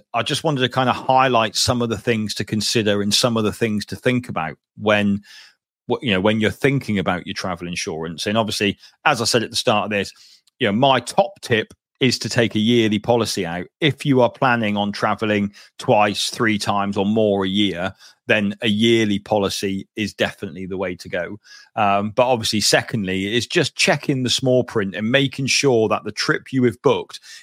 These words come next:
is covered by everything in that insurance policy. Like I said, I'll put a link, um, to Campbell Irvine, um, who we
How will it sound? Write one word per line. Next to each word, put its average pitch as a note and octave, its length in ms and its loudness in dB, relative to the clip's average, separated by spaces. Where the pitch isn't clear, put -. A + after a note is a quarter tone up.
is A2 180 0
covered F#2+ 540 -2
by G#2 220 2
everything G2 600 -2
in F#2+ 160 -2
that F#2+ 180 -4
insurance F#2+ 540 -4
policy. F#2+ 480 -10
Like F#3+ 220 2
I E3 60 0
said, B2+ 260 2
I'll B2+ 100 6
put F3+ 220 2
a D3+ 60 4
link, C3+ 300 0
um, A2+ 460 -4
to - 120 -14
Campbell G#2+ 380 -2
Irvine, F2+ 540 0
um, F#2 300 -6
who G2+ 160 0
we G#2 360 0